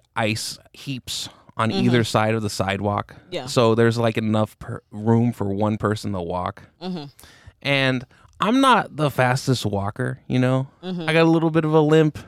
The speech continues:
Speaker 1: you know? I'm just kinda trudging along. And this guy, <laughs> he, he was about four paces behind me the entire walk home until we get to the new light, right?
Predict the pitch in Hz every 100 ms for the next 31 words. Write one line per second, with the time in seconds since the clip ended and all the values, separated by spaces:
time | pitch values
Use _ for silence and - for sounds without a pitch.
0 | _ _ _ _ _ 139 143 139 143 139
1 | 139 135 143 135 127 131 131 131 127 131
2 | 127 131 131 127 - _ _ _ _ _
3 | - 123 117 113 107 104 - _ _ _
4 | _ 135 143 - 117 101 95 95 98 -
5 | 170 233 - - - - 196 202 190 156
6 | 135 120 101 - _ - - - 139 143
7 | 147 135 135 131 127 120 117 117 113 107
8 | 107 - - - - 139 131 135 123 123
9 | 123 113 110 107 - 107 101 87 - -
10 | - - - 113 123 120 120 131 - 135
11 | 123 117 123 160 135 98 98 - _ _
12 | 120 113 127